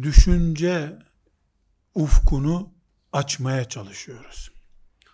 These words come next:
Zira Allah düşünecek akıl sahiplerine din indirdi. Düşüncenin,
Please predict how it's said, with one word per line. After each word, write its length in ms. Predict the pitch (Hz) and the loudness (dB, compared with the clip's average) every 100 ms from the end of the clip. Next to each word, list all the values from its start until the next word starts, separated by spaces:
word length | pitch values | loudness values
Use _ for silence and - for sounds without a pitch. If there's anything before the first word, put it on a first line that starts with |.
| _ _ _ _ _ _ | _ _ _ _ _ _
Zira 760 | 135 165 185 139 123 120 - _ _ - | -6 -4 -4 -4 -8 -10 -16 _ _ -4
Allah 800 | 147 147 135 127 156 160 - _ _ _ _ _ _ _ _ _ _ _ 147 | -2 -2 -4 -6 -6 -8 -16 _ _ _ _ _ _ _ _ _ _ _ -8
düşünecek 840 | 147 - 170 165 156 175 185 - _ | -6 -4 -2 -2 -4 -6 -10 -14 _
akıl 400 | 147 131 170 170 | -12 -8 -6 -6
sahiplerine 1400 | 139 - 143 143 139 147 143 160 143 143 143 156 151 - | -6 -4 -2 -2 -4 -6 -6 -4 -2 0 -2 -4 -6 -2
din 400 | 156 160 135 - | 0 0 -2 -8
indirdi. 680 | 170 131 120 120 107 107 101 - _ _ _ _ _ _ _ _ _ _ _ _ _ _ _ - | -6 -6 -4 -6 -6 -10 -12 -16 _ _ _ _ _ _ _ _ _ _ _ _ _ _ _ -8
Düşüncenin, 1120 | 151 - 190 180 170 175 180 202 196 160 - | -4 -2 0 0 -2 -2 -2 -2 -2 -6 -12